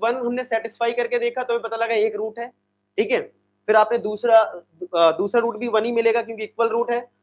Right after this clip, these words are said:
अब आपने alpha into beta लगा दिया C upon A जो polynomial में यूज़ करते थे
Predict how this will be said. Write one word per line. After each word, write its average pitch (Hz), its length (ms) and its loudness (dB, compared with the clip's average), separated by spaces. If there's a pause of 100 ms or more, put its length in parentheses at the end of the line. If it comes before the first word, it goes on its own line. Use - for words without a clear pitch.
(120)
अब 202 80 2
आपने 220 220 4
alpha 226 220 0
into 226 180 -4
beta 214 220 -6
लगा 208 260 2
दिया 214 160 -2
C 214 40 -10
upon 208 420 -4
A 202 80 -2
जो 202 60 0
polynomial 190 440 -4
में 190 100 -2
यूज़ 185 120 -12
करते 165 360 -6
थे 147 40 -12